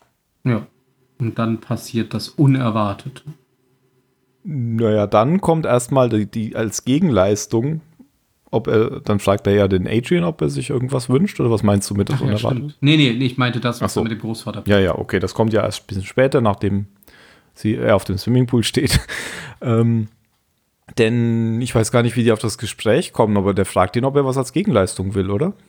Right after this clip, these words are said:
Speaker 2: So, irgendwie so. Ob er was für
Speaker 1: Mhm.
Speaker 2: ihn tun kann.
Speaker 1: Genau.
Speaker 2: Solange er noch was tun kann. Und dann sagt halt Adrian, er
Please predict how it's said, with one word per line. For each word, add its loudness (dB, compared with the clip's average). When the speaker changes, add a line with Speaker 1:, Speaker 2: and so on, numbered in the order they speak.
Speaker 2:
So, -10
irgendwie -2
so. -2
Ob -2
er 2
was 2
für 0
Speaker 1:
Mhm. 2
Speaker 2:
ihn 2
tun 2
kann. -2
Speaker 1:
Genau. 2
Speaker 2:
Solange 4
er 2
noch 0
was -2
tun 2
kann. 0
Und -2
dann 2
sagt -2
halt 0
Adrian, 2
er 2